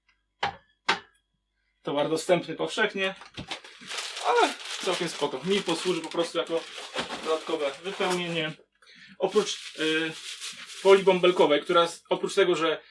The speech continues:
chroni nasze butelki, jest jeszcze dobrym izolatorem. No bo tu jest powietrze w tych, y, bąbelkach, które jest, y, dobrym izolatorem, więc też dlatego warto w ten sposób. Ja używam wszystkiego, co mam.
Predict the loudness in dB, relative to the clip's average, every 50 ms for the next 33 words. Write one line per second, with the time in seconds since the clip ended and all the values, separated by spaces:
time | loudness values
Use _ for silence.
0 | _ _ _ _ _ _ _ 0 4 6 6 6 4 2 0 0 0 -4 -6 0
1 | 2 2 2 2 0 -4 -4 -4 -6 -8 -16 -16 -8 -4 0 0 4 6 8 8
2 | 8 8 6 2 2 2 2 2 2 2 4 4 4 4 4 -2 -10 _ _ -8
3 | -6 -6 -4 -4 -4 -2 -2 6 6 6 6 6 2 -2 -2 -4 -6 -6 -8 -6
4 | -4 -2 -2 -4 -6 -10 _ _ _ _ _ _ _ _ _ _ _ -4 -2 -2
5 | 2 4 4 4 6 6 6 6 4 2 0 -8 -20 -20 _ _ _ _ -14 -14
6 | -14 -18 -4 -4 -4 -4 -4 -8 _ _ _ _ -20 -10 -6 -2 0 0 0 0
7 | 0 -2 -6 -8 -8 -8 -6 -6 -4 -4 -6 -6 -6 -8 -12 -16 -18 -18 -10 -6
8 | -6 -4 -4 -4 -4 -4 -4 -2 -2 0 2 4 4 4 2 0 -2 -6 -8 -8
9 | -10 -8 -4 -4 -4 -4 -4 -8 -14 -16 -14 -12 -10 -12 -12 -12 -12 -8 -6 -6
10 | -2 -2 2 4 4 4 4 4 -4 _ _ -2 -2 -2 0 2 2 0 0 -2
11 | -6 -14 -12 -12 -12 -10 -10 -8 -6 -6 -6 -6 -2 -2 -4 -2 -2 -2 -4 -2
12 | -4 -4 -6 -2 0 2 2 2 2 4 6 6 6 6 4 2 2 2 2 2
13 | -2 0 2 2 2 4 4 4 4 6 4 4